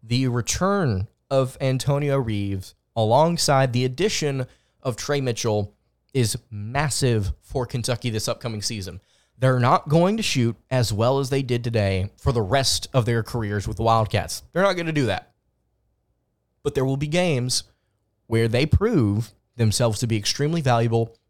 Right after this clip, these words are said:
because of their versatility and their offensive arsenal. Kentucky needed that this, this fall. They needed bodies, first of all, but they needed people to make their system go.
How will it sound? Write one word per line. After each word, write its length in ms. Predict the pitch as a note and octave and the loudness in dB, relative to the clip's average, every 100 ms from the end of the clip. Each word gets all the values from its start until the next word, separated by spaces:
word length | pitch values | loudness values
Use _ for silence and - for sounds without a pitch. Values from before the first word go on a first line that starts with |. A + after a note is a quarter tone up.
| _ | _
because 560 | B2 - C3+ C#3+ E3 - | -8 -2 0 0 -2 -4
of 140 | C#3+ | 0
their 120 | C#3+ | 2
versatility 680 | C3+ A#2+ A#2+ A2 G#2 G2+ G2 - _ _ - | 0 -2 -4 -2 -2 0 -4 -6 _ _ -4
and 100 | B2+ | 0
their 120 | A#2+ | 4
offensive 440 | G2 G2 A#2 A2 | 4 2 -2 2
arsenal. 540 | B2 C3 - G2+ - _ _ _ _ _ _ | 4 4 2 -4 -4 _ _ _ _ _ _
Kentucky 460 | - B2 C3+ C3+ A2+ | 0 2 0 2 2
needed 440 | G#2 A2 C3 D#3 | 4 2 2 2
that 320 | F3 A#3 - _ B2+ | 4 2 0 _ -4
this, 200 | A#2 B2+ | -2 -2
this 300 | C3 B2+ - | -2 -4 2
fall. 260 | C3+ D#3 | 6 6
They 120 | C3+ C3 | 4 2
needed 300 | C#3 B2+ G#2 | 2 0 4
bodies, 400 | A#2+ D#3 B2 - | 4 4 0 -2
first 260 | C3+ - | -4 -2
of 60 | G#2+ | -2
all, 180 | G#2+ - _ - | -2 -4 _ -4
but 140 | - | 0
they 120 | C#3+ C3+ | 2 2
needed 320 | C#3 F3+ E3+ | 2 0 -2
people 260 | D#3 D3+ | -4 -2
to 80 | C#3+ | -2
make 360 | B2 B2+ C3+ - | 0 0 0 -2
their 160 | C3+ | -2
system 460 | B2 B2 - B2+ B2 | 0 0 0 0 4
go. 320 | F3+ D3+ F2 | 6 4 2